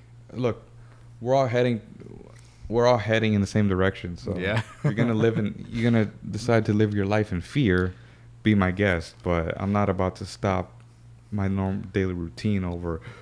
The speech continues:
Speaker 1: "Oh, they might have." I'm like, "Look, man."
Speaker 2: I made it this far in my routine, hasn't stopped me yet.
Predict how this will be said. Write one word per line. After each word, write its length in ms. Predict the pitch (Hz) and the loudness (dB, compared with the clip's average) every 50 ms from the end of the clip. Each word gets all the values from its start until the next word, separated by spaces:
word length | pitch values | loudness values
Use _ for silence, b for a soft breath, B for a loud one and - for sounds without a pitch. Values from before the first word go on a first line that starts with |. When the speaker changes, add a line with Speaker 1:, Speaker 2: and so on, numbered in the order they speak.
| B B - | B B 0
Speaker 1:
"Oh, 220 | 117 113 113 113 | 4 6 6 6
they 120 | 117 107 104 | 6 6 4
might 240 | 101 104 107 104 101 | 4 2 0 0 0
have." 220 | 107 104 101 98 98 | -2 -4 -4 -4 -6
I'm 80 | 98 | -8
like, 140 | 92 87 82 78 | -12 -12 -12 -10
"Look, 280 | 85 82 78 76 - - | -10 -10 -10 -12 -12 -14
man." 200 | 85 78 80 80 | -14 -12 -10 -8
Speaker 2:
I 80 | 85 87 | -8 -6
made 140 | 95 107 107 | -4 -4 -4
it 120 | 104 101 | -4 -4
this 160 | 120 117 - | -6 -8 -6
far 160 | - 113 104 101 | -4 -4 -2 -2
in 60 | 98 | -2
my 80 | 98 95 | -4 -4
routine, 320 | 95 98 95 85 - 104 104 | -4 -4 -6 -6 -4 -4 -4
hasn't 220 | 101 95 87 87 | -4 -6 -8 -10
stopped 260 | - - 95 87 87 | -8 -8 -8 -6 -6
me 100 | 90 90 | -8 -8
yet. 320 | 90 92 92 87 76 69 | -8 -8 -8 -8 -10 -12